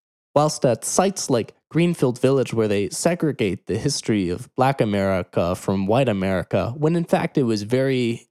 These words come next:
intertwined with one another, and sites like historic Charlton Park, which don't explore the history of Black Americans whatsoever,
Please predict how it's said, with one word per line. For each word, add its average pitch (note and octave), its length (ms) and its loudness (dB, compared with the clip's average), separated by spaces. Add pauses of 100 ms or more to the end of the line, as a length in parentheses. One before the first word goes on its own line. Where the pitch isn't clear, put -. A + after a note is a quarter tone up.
(100)
intertwined C3 800 -4
with G#2 220 -4
one G#2+ 160 0
another, G#2 600 -2 (720)
and C3 340 0
sites F3 360 0
like D3+ 180 2
historic D3+ 540 0
Charlton C3+ 500 0
Park, C#3+ 420 0
which A2+ 220 -2 (280)
don't F3+ 240 2
explore C#3 540 -2
the A2 120 0
history A#2 340 0
of G2 160 -4
Black A2+ 240 -2
Americans G#2 600 -2
whatsoever, A2 880 -2